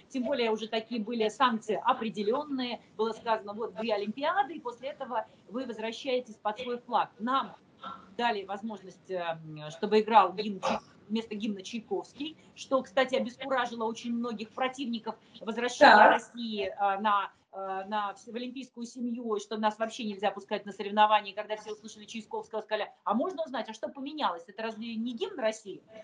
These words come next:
Speaker 1: Это реально вы что-то русским решили подыграть таким образом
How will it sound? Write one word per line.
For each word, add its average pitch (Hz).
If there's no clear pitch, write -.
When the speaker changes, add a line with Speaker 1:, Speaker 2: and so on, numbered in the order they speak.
Speaker 1:
Это 220
реально 226
вы 240
что-то 226
русским 247
решили 240
подыграть 233
таким 247
образом 185